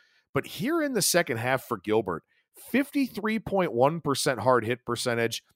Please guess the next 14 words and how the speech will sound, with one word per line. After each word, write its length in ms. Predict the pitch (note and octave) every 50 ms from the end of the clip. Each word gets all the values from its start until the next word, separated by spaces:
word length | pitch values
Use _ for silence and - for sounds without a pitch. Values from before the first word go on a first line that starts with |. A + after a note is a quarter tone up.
| _ _ _
He's 160 | - D3 C3
allowed 260 | C#3+ C#3 D3+ D#3 D3+
at 140 | C3 A2 G#2
least 360 | A#2+ E3+ A3+ G#3 - - _
ten 280 | - - D3+ D#3 G3+ A#3
hard 280 | A#3 F3 E3+ F3+ F#3 E3
hit 240 | D#3 E3 - -
balls 440 | - A#2 A#2+ A2 E2+ D2+ C#2+ - - _ _ _ _ _ _ -
in 120 | A#2+ A2
six 380 | - - - E3+ G3 G3 - -
of 80 | F#3+
his 160 | F3 D3+ -
thirteen 480 | - - D3+ D3+ - - - C3 A#2+ A2
starts. 480 | G2+ - - A#2 F2+ D2+ C2+ - -